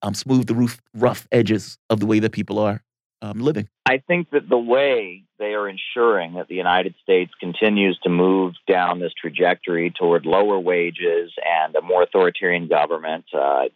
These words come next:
Speaker 2: I talked last night with Jimmy Dore about a low-wage police state, uh, they're, they're playing sections of the population against each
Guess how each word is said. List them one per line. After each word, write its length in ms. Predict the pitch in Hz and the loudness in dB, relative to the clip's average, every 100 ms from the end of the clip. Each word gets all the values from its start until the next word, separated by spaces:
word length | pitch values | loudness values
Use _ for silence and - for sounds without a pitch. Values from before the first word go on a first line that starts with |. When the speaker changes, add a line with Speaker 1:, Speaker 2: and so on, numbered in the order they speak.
| - | -8
Speaker 2:
I 100 | - _ - | -10 _ -2
talked 320 | 85 85 - - - | -2 -2 -10 -16 -8
last 320 | 80 85 - | -2 0 0
night 120 | 85 | -4
with 100 | 73 | -4
Jimmy 200 | 87 85 | -4 -2
Dore 200 | 85 87 | 2 2
about 120 | 80 | 2
a 60 | 78 | 0
low-wage 600 | 78 87 90 85 80 - | 0 0 2 0 -2 -8
police 260 | - 90 92 - | -4 0 0 0
state, 320 | 85 78 76 - - - - - | 2 2 0 -10 -20 -20 -6 -2
uh, 160 | 98 101 | 0 0
they're, 260 | 98 104 101 | -2 -4 -4
they're 200 | 98 95 - | -6 -8 -6
playing 440 | 139 127 117 107 - _ | 0 0 0 -6 -14 _
sections 320 | 123 110 113 92 | 0 0 -4 -6
of 60 | |
the 80 | 87 | -6
population 720 | - 95 92 82 80 78 - | 0 0 0 0 0 -2 -4
against 320 | 67 62 64 | -6 -6 -6
each 140 | - | -4